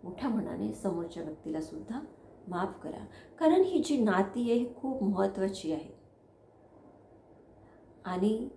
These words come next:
नात्याचं महत्त्व तेव्हाच कळतं, जेव्हा आपल्याला त्याची गरज पडते. प्रत्येकाशी तुम्ही भांडत राहा, प्रत्येकाशी आर्ग्युमेंट राहा,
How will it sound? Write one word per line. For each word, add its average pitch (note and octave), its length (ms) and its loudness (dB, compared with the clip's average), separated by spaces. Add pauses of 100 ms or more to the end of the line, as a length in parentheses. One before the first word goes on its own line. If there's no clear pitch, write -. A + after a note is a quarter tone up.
(640)
नात्याचं A3 540 4
महत्त्व G#3 380 2
तेव्हाच G3+ 560 0
कळतं, G3 280 0
जेव्हा F#3+ 360 -6
आपल्याला F#3+ 360 -4
त्याची F#3 240 -4
गरज E3+ 420 -4
पडते. - 600 -16 (1400)
प्रत्येकाशी C4+ 500 0
तुम्ही A#3+ 220 0
भांडत G#3 400 0
राहा, G3+ 240 -4
प्रत्येकाशी A3+ 500 -2
आर्ग्युमेंट G3 540 0
राहा, F3 300 -8